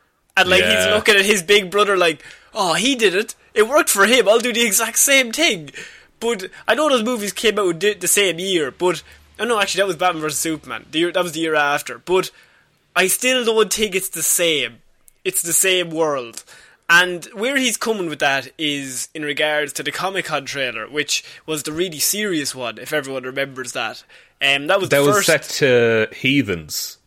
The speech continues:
Speaker 2: which
Speaker 1: Yes.
Speaker 2: wasn't it? Yeah, that
Speaker 1: Yeah,
Speaker 2: one.
Speaker 1: and it,
Speaker 2: That's a
Speaker 1: and
Speaker 2: good
Speaker 1: it,
Speaker 2: trailer.
Speaker 1: and it started with Harley Quinn, um, hanging from the, the cell.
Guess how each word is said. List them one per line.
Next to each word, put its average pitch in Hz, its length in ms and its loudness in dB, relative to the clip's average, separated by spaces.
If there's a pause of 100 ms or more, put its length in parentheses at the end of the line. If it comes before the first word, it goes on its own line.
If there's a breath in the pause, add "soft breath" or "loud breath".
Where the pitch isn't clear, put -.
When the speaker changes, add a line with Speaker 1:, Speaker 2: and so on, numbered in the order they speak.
(120)
Speaker 2:
which 107 120 -4
Speaker 1:
Yes. 170 360 0
Speaker 2:
wasn't 107 300 0
it? 82 180 -6
Yeah, 98 360 0
that - 180 0
Speaker 1:
Yeah, 143 140 2
Speaker 2:
one. 143 100 4
Speaker 1:
and 185 100 2
it, 196 60 -2
Speaker 2:
That's 262 160 4
a - 40 4
Speaker 1:
and 202 60 0
Speaker 2:
good 294 140 2
Speaker 1:
it, 185 80 6
Speaker 2:
trailer. 254 440 2 (240 loud breath)
Speaker 1:
and 196 120 4
it 190 80 4
started 226 360 6
with 180 120 0
Harley 190 340 4
Quinn, 175 580 0
um, 143 720 2 (180)
hanging 175 460 2
from 156 280 -4
the, 143 340 0
the 143 100 -10
cell. 147 400 2